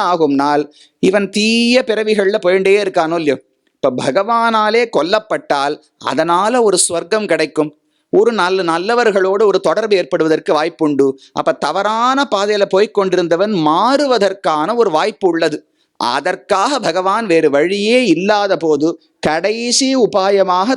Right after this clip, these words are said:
தானே பிறந்து ஒருவனை சம்ஹாரம் செய்கிறார். அப்ப பக்ஷபாதத்தோடு நடந்து கொண்டார்னு சொல்லவே முடியாது. ரெண்டு குழந்தைகள்ல ஒரு குழந்தை நன்னா நடந்தா அதுக்கு தாயார் தகப்பனார் பரிசு கொடுவா. இன்னொரு குழந்தை தவறான வழியில் நடந்தால் விட்டு கொடுத்துட மாட்டா.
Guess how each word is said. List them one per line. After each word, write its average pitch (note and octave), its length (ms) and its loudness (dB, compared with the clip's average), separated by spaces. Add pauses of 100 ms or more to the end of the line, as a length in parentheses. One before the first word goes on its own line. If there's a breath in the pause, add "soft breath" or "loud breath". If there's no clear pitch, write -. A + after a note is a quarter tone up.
தானே F#3+ 400 -4
பிறந்து G3+ 460 0
ஒருவனை F3 380 0
சம்ஹாரம் F#3+ 540 -2
செய்கிறார். F3 400 0 (260 soft breath)
அப்ப C3+ 220 -4
பக்ஷபாதத்தோடு A3+ 1040 0
நடந்து F#3+ 320 -2
கொண்டார்னு F3+ 520 -2
சொல்லவே F3+ 380 2
முடியாது. E3+ 380 0 (280 soft breath)
ரெண்டு C3+ 320 0
குழந்தைகள்ல G3+ 640 0
ஒரு E3+ 160 2
குழந்தை G3 280 0
நன்னா E3+ 320 0
நடந்தா C#3+ 400 0 (400)
அதுக்கு A3+ 320 0
தாயார் G3+ 320 0
தகப்பனார் F3+ 420 -2
பரிசு F#3 240 0
கொடுவா. C#3 280 2 (320)
இன்னொரு B3+ 340 4
குழந்தை G#3+ 340 0
தவறான A#3+ 500 -2
வழியில் F#3+ 320 2
நடந்தால் D3 520 0 (300)
விட்டு G3 220 0
கொடுத்துட A#3 300 0
மாட்டா. F3 260 -2